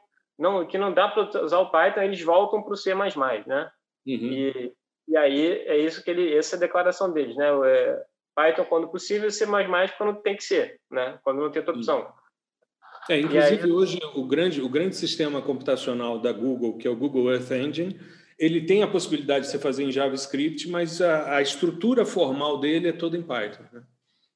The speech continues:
Speaker 1: Sim,
Speaker 2: Do
Speaker 1: né?
Speaker 2: code
Speaker 1: Todo, todo o back-end, digamos assim, da Google, né? Ele, ele é em, em Python, né?
Speaker 2: Uhum.
Speaker 1: E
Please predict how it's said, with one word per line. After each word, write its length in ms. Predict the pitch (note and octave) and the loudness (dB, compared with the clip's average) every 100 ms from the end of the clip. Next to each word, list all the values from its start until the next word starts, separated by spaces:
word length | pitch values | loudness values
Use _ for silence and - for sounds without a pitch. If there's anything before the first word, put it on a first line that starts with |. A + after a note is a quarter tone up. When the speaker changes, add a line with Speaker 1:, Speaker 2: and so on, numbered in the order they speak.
| _ | _
Speaker 1:
Sim, 280 | - D#3 E3 | -2 0 2
Speaker 2:
Do 40 | |
Speaker 1:
né? 240 | D#3 D3+ B2+ | 4 2 2
Speaker 2:
code 200 | F3+ A#3+ | 0 4
Speaker 1:
Todo, 440 | G#3+ E3+ C#3+ C3+ _ _ _ _ _ _ _ | 2 2 -4 -6 _ _ _ _ _ _ _
todo 140 | - F3+ | -4 0
o 20 | D#3 | 4
back-end, 640 | E3 - D3+ D#3 F#3+ D#3+ | 4 2 0 2 2 0
digamos 440 | C#3+ C3+ D3 D3 C3+ | -2 0 0 0 -2
assim, 320 | C3 - D3 | -4 -4 -2
da 100 | C#3+ | 0
Google, 480 | - E3 E3+ B2+ B2 | 2 2 2 0 2
né? 300 | C#3 C#3+ B2 | 2 2 2
Ele, 380 | B2+ B2 A#2+ - _ | -2 -6 -8 -12 _
ele 140 | C3+ | -2
é 140 | C3 D3 | 2 2
em, 180 | C#3 B2+ _ _ _ | -2 -8 _ _ _
em 80 | B2 | -8
Python, 440 | - B2+ A#2 A#2 | 0 2 2 -2
né? 220 | A2+ B2 B2+ _ _ _ - | -4 -6 -8 _ _ _ -12
Speaker 2:
Uhum. 260 | A2 A2+ A#2+ | -10 -8 -10
Speaker 1:
E 380 | B2+ B2+ B2+ | -10 -10 -10